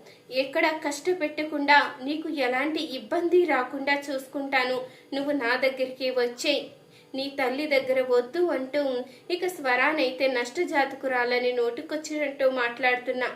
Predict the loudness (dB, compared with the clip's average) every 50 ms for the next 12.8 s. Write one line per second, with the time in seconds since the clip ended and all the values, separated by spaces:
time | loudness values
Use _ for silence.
0 | -2 -2 -2 0 -2 0 0 0 0 2 2 2 2 2 2 0 -2 0 0 0
1 | 0 -2 -6 -10 -20 -20 -20 -14 -4 0 2 2 2 2 2 0 0 0 2 2
2 | 2 2 2 0 -2 -2 -4 -8 -10 -8 -4 -4 -2 -2 -2 -4 -6 -6 -4 -4
3 | -4 -4 -6 -8 -10 -12 -18 -20 -18 -14 -6 -2 2 2 2 2 2 -4 -6 -6
4 | -6 -8 -14 -20 -20 -20 -20 -10 -4 0 2 2 2 0 -2 -4 -6 -4 -2 -2
5 | -2 0 0 -2 -2 0 0 0 0 0 -2 -6 -6 -8 -8 -6 -4 -2 0 0
6 | 2 2 2 2 0 0 -6 -16 -20 -20 -20 -16 -8 -2 -2 -2 -2 -2 -2 -2
7 | -2 2 4 4 4 2 2 -4 -2 0 2 2 4 6 6 6 6 6 4 0
8 | 0 0 0 0 -2 -8 -6 -2 0 2 2 2 0 0 -2 -2 -2 -4 -8 -12
9 | -20 -20 -10 -4 -4 -2 0 0 0 2 2 2 2 2 -2 0 0 0 2 2
10 | 2 2 2 -4 -4 -4 -6 -2 -2 -2 -2 -2 -6 -4 -2 -2 0 0 -2 -2
11 | -4 -10 -14 -10 0 2 4 4 4 2 0 -6 -2 0 0 0 2 2 2 2
12 | 2 0 -2 -4 -4 -6 -6 -4 -4 -6 -4 -2 -2 0 0 0